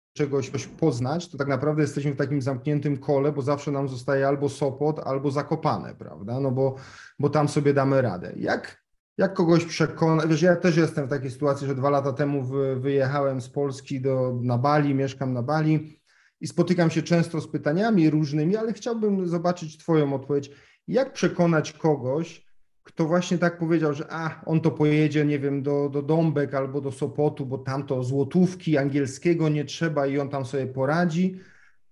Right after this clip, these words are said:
zamiast pojem do, do, do Afryki, tak? Ja-, jak przekonać kogoś takiego?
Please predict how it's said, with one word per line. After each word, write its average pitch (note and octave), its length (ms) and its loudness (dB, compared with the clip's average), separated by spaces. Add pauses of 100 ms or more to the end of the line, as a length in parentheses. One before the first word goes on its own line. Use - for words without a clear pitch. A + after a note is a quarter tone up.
(200)
zamiast F3 340 4 (1080)
pojem C#3 460 -2
do, C#3 280 -2
do, C#3 120 -6
do C#3 140 -6
Afryki, C3 640 -6 (200)
tak? - 440 -10 (260)
Ja-, D#3+ 180 2
jak D#3+ 160 0
przekonać C3 420 0
kogoś C3+ 260 -4
takiego? B2 480 -6